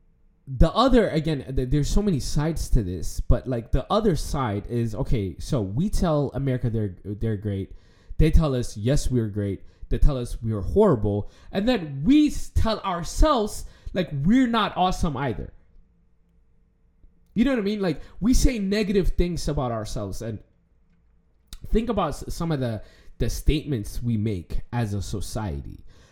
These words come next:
Like, we say things like, you know, when you get in a fight, especially this is more so true with our parents' generation, but they will say something like,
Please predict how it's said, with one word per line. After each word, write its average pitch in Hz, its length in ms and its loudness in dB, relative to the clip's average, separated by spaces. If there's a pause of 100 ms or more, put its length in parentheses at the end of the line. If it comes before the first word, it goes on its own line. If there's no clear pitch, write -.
Like, 120 160 -2
we 170 120 2
say 165 300 2
things 127 380 -4
like, 95 300 -6
you 127 60 -6
know, 110 80 -4
when 104 280 -6
you 101 120 -8
get 107 280 -4
in 101 140 -10
a 98 60 -8
fight, - 260 -6
especially 160 400 -2
this 143 240 -4
is 123 80 -6
more 113 460 -4 (480)
so - 260 -6
true 107 280 -8
with 98 200 -6
our 90 140 -6
parents' 101 400 -4
generation, 87 560 -10
but - 180 -4 (320)
they - 80 4
will 151 80 2
say 160 180 0
something 131 400 -4
like, 101 200 -4